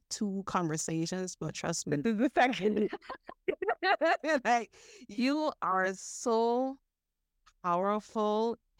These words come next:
Speaker 1: You know, if anyone hasn't told you that, let me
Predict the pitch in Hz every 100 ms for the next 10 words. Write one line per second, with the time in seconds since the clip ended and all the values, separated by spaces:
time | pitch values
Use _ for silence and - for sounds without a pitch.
0 | _ _ 185 190 - 175 - 190 208 220
1 | 220 214 185 180 180 170 - - 196 202
2 | 196 202 196 196 190 - 175 185